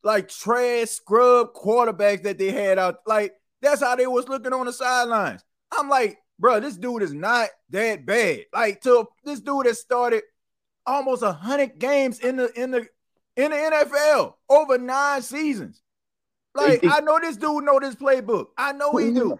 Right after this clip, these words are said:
Speaker 2: Exactly. That, but that goes to show you the trust, the trust that he don't
Speaker 1: None.
Speaker 2: have. And if Dennis
Speaker 1: None.
Speaker 2: Allen was the, and if the, and Dennis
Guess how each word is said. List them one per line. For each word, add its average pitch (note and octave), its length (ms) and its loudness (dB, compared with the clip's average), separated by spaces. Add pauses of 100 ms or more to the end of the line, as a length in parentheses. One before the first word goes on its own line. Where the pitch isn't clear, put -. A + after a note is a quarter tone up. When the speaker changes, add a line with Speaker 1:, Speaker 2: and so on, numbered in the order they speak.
(260)
Speaker 2:
Exactly. F#3 640 2 (220)
That, G3 220 4
but E3 120 -2
that G3 140 2
goes G3+ 260 -2
to F3 80 -14
show G3 240 -10
you F3 220 -12
the A#2+ 100 -10
trust, E3+ 500 -8 (420)
the C3+ 80 -6
trust F3 360 -8
that D#3 80 -2
he D#3+ 60 -6
don't D#3 160 -4
Speaker 1:
None. A3 160 0
Speaker 2:
have. D3 160 -4 (120)
And D#3 160 -2
if D3 140 -4
Dennis E3+ 240 0
Speaker 1:
None. D#3+ 100 -4
Speaker 2:
Allen F3 340 -4
was E3+ 160 -4
the, - 140 -10
and D3 160 -4
if C3+ 140 -4
the, D3 180 0
and C3+ 160 -4
Dennis G3 300 0